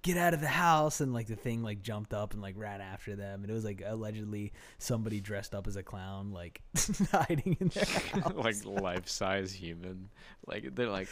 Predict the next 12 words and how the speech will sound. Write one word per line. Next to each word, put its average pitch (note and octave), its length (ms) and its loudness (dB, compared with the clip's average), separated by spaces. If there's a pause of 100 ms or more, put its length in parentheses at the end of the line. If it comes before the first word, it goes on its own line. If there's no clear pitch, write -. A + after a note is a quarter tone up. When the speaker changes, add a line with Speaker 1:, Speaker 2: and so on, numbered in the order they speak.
Speaker 2:
"Oh, C3 180 -2
yeah, G2 220 0
the - 100 -6
clown G2+ 440 -4
doll." D#2+ 440 -4 (140)
<laughs> - 0 - (1600)
Just A2+ 200 -10
sitting G2 220 -4
there F#2 120 -4
in F#2 60 -4
the F#2 80 -6
corner. F#2+ 460 -6